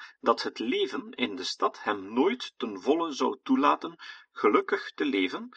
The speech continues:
en gelukkig te schilderen." Veel werk uit die periode is bepaald door het vormexperiment. Hij zocht naar onderwerpen waar hij op geen enkel gebied aan de natuur gebonden was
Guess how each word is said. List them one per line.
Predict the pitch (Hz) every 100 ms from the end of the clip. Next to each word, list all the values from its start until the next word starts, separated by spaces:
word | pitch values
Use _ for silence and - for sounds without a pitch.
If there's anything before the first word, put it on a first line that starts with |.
| - -
en | 113 104
gelukkig | 98 120 156 165 - -
te | -
schilderen." | - - 160 131 - 131 123 _ _ _ _ _ _ _ _ - - - -
Veel | - - 262 208
werk | 165 -
uit | 101 -
die | 233
periode | 247 175 160 202
is | - -
bepaald | 104 - 165 - - 135
door | 127 123
het | - -
vormexperiment. | 139 135 165 139 - 101 - - 92 87 82 - - - _ - - -
Hij | - 170
zocht | 143 226 - -
naar | - 113 104 -
onderwerpen | 240 214 123 101 - - 247 - -
waar | 120 123 -
hij | 113
op | - 117
geen | - 101 -
enkel | 196 240 - 220 -
gebied | 143 113 214 254 - - -
aan | - 226
de | 202
natuur | 202 - - 214 247 -
gebonden | - - 90 127 180 180
was | 170 202 -